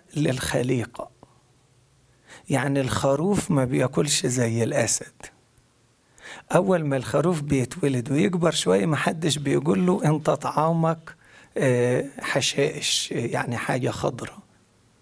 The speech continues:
محدش بيقول للأ-، للأسد: "أنت طعامك لحمة". <laughs> هم عارفين كده من نفسهم. ففي تنوع في الطعام في الكائنات.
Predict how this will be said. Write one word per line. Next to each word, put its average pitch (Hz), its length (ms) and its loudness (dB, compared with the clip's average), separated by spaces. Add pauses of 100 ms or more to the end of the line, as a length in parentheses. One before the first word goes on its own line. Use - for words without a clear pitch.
(1040)
محدش 170 580 0
بيقول 160 320 2
للأ-، 139 480 2
للأسد: 156 600 0
"أنت 147 260 2
طعامك 135 580 0
لحمة". - 400 -4
<laughs> - 60 -20 (2250)
هم 190 300 6
عارفين 135 520 -2
كده 127 260 -2
من 110 180 -4
نفسهم. - 360 -6 (720)
ففي 185 360 0
تنوع 147 600 2
في - 160 -10
الطعام 170 500 0
في 160 140 -6
الكائنات. 117 800 -2